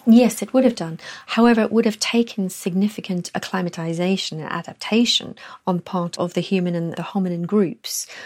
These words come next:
to adapt to living in such high environment. It's an environment that would make you and I sick.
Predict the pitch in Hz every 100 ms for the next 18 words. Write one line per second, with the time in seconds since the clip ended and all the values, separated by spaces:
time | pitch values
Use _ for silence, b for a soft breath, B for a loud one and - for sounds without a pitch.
0 | B _ - - 226 214 - 175 185 175
1 | - - - 180 175 175 170 165 - -
2 | - 175 170 - - - - - 202 202
3 | 190 185 240 294 277 240 214 202 233 226
4 | 220 208 220 202 196 190 - - - -
5 | -